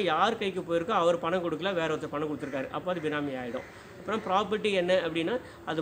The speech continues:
மூவபிளாகவும் இருக்கலாம், இம்மூவபிளாகவும் இருக்கலாம், டேஞ்சபிளாகவும் இருக்கலாம், இன்டேஞ்சபிளாகவும் இருக்கலாம். அது property மட்டுமே இல்லை, இந்த ப்ராப்பர்ட்டிலேருந்து வரக்கூடிய பயன்களும் இந்த பினாமி transaction கீழே வரும் அப்படின்னு சொல்லியிருக்காங்க. definition கிளாஸில் இருக்கக்கூடிய இன்னொரு முக்கியமானது attachment. அது பல சமயங்களில் பார்க்குறோம், இன்றைக்கி கூட அந்த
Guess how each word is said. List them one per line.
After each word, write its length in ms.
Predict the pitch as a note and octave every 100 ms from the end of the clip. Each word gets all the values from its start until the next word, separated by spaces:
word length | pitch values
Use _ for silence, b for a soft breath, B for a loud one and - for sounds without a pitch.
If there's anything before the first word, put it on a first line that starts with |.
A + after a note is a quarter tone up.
| D#3+
மூவபிளாகவும் 520 | F#3 F3+ F3+ F#3 F#3+
இருக்கலாம், 300 | F3 F3+ A#3+ C4 - - E3+
இம்மூவபிளாகவும் 520 | F3+ E3 E3 E3 D3
இருக்கலாம், 300 | C3+ D3 A3+ -
டேஞ்சபிளாகவும் 720 | F3 F3+ F3+ E3+ F3 F#3 B3+ A#3+ D#3+
இருக்கலாம், 300 | D3 F3 A#3
இன்டேஞ்சபிளாகவும் 600 | F3 F3 E3+ E3 D#3 D#3+ D3+
இருக்கலாம். 300 | C3+ E3+ A#3 F3
அது 100 | E3 E3
property 440 | D#3+ G3 A3 G#3 F#3+
மட்டுமே 260 | F3+ G3 G3+
இல்லை, 100 | F#3+
இந்த 100 | A#3+ A3+
ப்ராப்பர்ட்டிலேருந்து 580 | F3 F#3+ G#3 F#3+ F#3 G3+
வரக்கூடிய 380 | F#3+ F3+ E3+ E3+ E3
பயன்களும் 500 | E3 G3 G3 G#3+ C#4+ B B -
இந்த 120 | E3+ E3
பினாமி 260 | F3 F3 D3+
transaction 440 | D#3 C#3+ D3 D3 C3+
கீழே 160 | D3+ C3+
வரும் 180 | C3+ -
அப்படின்னு 220 | C3+ D#3
சொல்லியிருக்காங்க. 360 | C3 A#2+ A#2 A#2+ - F#3+
definition 480 | G#3 D#4 C4+ C#4 A#3
கிளாஸில் 280 | G3 F#3 G3
இருக்கக்கூடிய 340 | F3+ E3+ F#3+ A#3
இன்னொரு 260 | F#3+ F#3+ F3
முக்கியமானது 560 | E3 F#3+ F#3 E3+ G3 B3 D3+
attachment. 560 | - F3+ - D3 C3+ - B B B G3
அது 100 | A3 G#3
பல 140 | G3+ G#3+
சமயங்களில் 300 | G#3 G#3 F#3
பார்க்குறோம், 260 | D#3+ D3+ D#3
இன்றைக்கி 200 | E3+ D#3+
கூட 100 | F3
அந்த 100 | F3